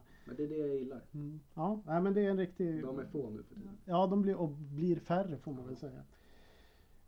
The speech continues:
Speaker 2: Sen Liverpool, det vi-, var vi ju lite osäkra på i början,
Speaker 1: Mm.
Speaker 2: men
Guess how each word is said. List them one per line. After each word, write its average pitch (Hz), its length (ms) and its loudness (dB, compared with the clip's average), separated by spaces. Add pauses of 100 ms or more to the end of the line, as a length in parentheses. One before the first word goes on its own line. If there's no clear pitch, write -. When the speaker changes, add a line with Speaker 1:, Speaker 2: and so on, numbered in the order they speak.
(220)
Speaker 2:
Sen 254 240 6
Liverpool, 233 540 6
det 180 340 -4
vi-, 214 160 -2
var 220 400 -6
vi 285 120 -2
ju 294 100 0
lite 285 220 0
osäkra 160 480 -2
på 175 120 2
i 180 40 4
början, 185 380 2
Speaker 1:
Mm. - 40 2
Speaker 2:
men 175 120 4